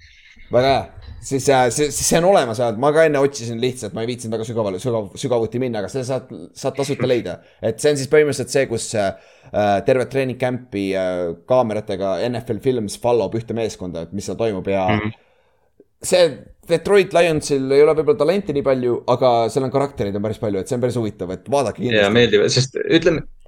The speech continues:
Speaker 3: see Dan Campbelli kogemus nagu, mul ei ole nagu seni hittinud see, kuidagi, noh, tundub nagu väga sihuke football guy ja selline vend, et noh, et jah, aga nüüd, kui sa seda nagu Hard Knocks'i vaatad, siis tõesti sa, noh,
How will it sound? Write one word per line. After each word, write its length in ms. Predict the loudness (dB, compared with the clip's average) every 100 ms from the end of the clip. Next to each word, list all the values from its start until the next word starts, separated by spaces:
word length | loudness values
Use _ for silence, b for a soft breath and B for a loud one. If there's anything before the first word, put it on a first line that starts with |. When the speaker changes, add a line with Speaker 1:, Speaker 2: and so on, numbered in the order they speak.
| -20 0
Speaker 3:
see 240 | 4 6 6
Dan 220 | 4 4
Campbelli 720 | 6 6 6 4 4 6 4
kogemus 480 | 2 2 2 0 -2
nagu, 200 | -2 0 2
mul 160 | 4
ei 80 | 6
ole 140 | 6 4
nagu 160 | 2
seni 400 | 4 4 4 0 -4 2
hittinud 480 | 2 4 2 2 2
see, 140 | 0 -2 -2
kuidagi, 300 | 2 2 2
noh, 80 | 2
tundub 260 | 4 4 2
nagu 140 | 4 4
väga 160 | 4
sihuke 240 | 2 0 2
football 340 | 2 2 2 4
guy 240 | 4 4
ja 100 | 4
selline 300 | 2 0 -2
vend, 180 | -2 -4
et 100 | -4
noh, 120 | -6
et 100 | 0
jah, 140 | -2 -2 -2
aga 180 | 2 4
nüüd, 220 | 2 2
kui 120 | -4
sa 120 | -4
seda 160 | -2 0
nagu 240 | 2 4 6 6 6
Hard 200 | 4 2
Knocks'i 240 | -4 0 2
vaatad, 200 | 2 -2
siis 80 | 0
tõesti 280 | 0 0 -2
sa, 140 | -2 0
noh, 160 | -4